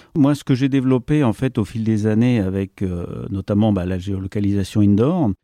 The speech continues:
le principe, c'est de s'appuyer sur ce, ce qu'on appelle des, des répéteurs. Un répéteur, qu'est-ce que c'est ? Bah, l'idée, c'est que vous réémettez en fait au niveau local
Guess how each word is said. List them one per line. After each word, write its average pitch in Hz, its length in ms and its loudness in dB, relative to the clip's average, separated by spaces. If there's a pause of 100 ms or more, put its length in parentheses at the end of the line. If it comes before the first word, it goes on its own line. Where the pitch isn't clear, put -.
(100)
le 107 100 2
principe, 123 580 0
c'est - 160 -2
de - 80 -4
s'appuyer 131 520 0
sur 127 240 -4
ce, - 140 -14
ce - 100 -16
qu'on 107 140 2
appelle 151 280 -2
des, 104 180 0
des 98 180 -2
répéteurs. 110 560 -2
Un 95 60 -2
répéteur, 101 520 -2
qu'est-ce - 180 -4
que 107 80 0
c'est ? 170 260 -2
Bah, 107 100 0
l'idée, 104 280 2
c'est 131 160 -2
que 98 60 0
vous 101 160 0
réémettez 139 580 2
en 113 80 2
fait 120 420 -2
au 113 100 2
niveau 110 600 2
local 127 560 0